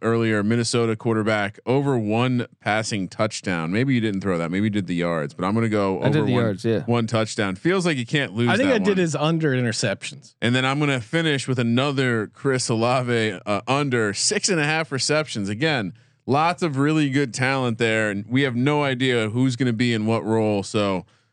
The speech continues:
Speaker 1: I'm gonna go under there, uh, saying he's not gonna get seven catches in the first game against Minnesota.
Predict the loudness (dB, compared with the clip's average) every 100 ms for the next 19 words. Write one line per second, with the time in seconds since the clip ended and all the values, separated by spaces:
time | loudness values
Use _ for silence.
0 | _ 0 2 0 0 -2 0 0 2 2
1 | 2 0 0 -2 0 0 0 0 0 0
2 | 0 -2 -2 -2 -2 -2 0 -2 0 -2
3 | -2 -6 -4 -4 -2 -2 -2 -2 -2 -4
4 | -6 -6 -6 -6 -6 -8